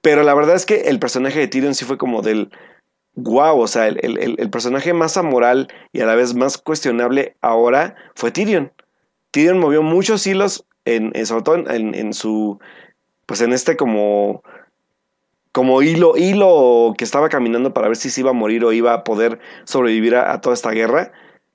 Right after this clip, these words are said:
Fue bastante inteligente, aunque sí obviamente fue apresuradísimo, pero al final de cuentas Tyrion fue el gran ganador del trono,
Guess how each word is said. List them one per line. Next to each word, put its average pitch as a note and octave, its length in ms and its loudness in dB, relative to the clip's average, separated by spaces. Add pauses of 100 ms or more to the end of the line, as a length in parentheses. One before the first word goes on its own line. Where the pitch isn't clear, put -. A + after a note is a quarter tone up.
(140)
Fue D3+ 260 0
bastante D#3+ 420 0
inteligente, C#3+ 760 -2
aunque B2 260 -4
sí C#3+ 140 -4
obviamente C3 320 -2
fue B2 100 -2
apresuradísimo, A#2 840 -4 (520)
pero A2+ 560 0 (460)
al A2+ 80 -6
final B2 220 -2
de D#3+ 60 -2
cuentas E3 260 -2
Tyrion E3 320 0
fue C#3 140 -2
el C3 60 0
gran E3+ 200 2
ganador D3+ 340 0
del D#3 160 0
trono, A3+ 380 -2